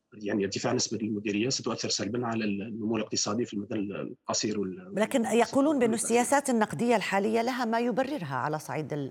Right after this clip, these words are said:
Speaker 2: على المستوى العالمي.
Speaker 1: هي صراحة، آه، آه، يعني ال-، ال-، الأنظمة، الموديلات القديمة الموجودة، آه، لها تبريرات محلية،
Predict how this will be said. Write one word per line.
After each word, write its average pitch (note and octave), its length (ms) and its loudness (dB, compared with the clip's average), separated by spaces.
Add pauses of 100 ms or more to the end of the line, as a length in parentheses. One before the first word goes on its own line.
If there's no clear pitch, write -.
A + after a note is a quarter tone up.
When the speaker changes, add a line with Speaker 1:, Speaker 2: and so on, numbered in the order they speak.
Speaker 2:
على D#3 120 2
المستوى D3+ 340 -6
العالمي. B3+ 440 -8 (1400)
Speaker 1:
هي G3+ 220 4
صراحة، F#3+ 520 2
آه، C#3+ 760 2 (100)
آه، C3 200 0 (580)
يعني D#3+ 380 0
ال-، C#3 300 -2
ال-، C3 220 -2
الأنظمة، C3+ 720 -2 (100)
الموديلات C3+ 600 0
القديمة C#3 420 0
الموجودة، E3 840 -2 (140)
آه، A#2 220 -2 (120)
لها D3 240 2
تبريرات C#3+ 540 0 (100)
محلية، A2+ 500 0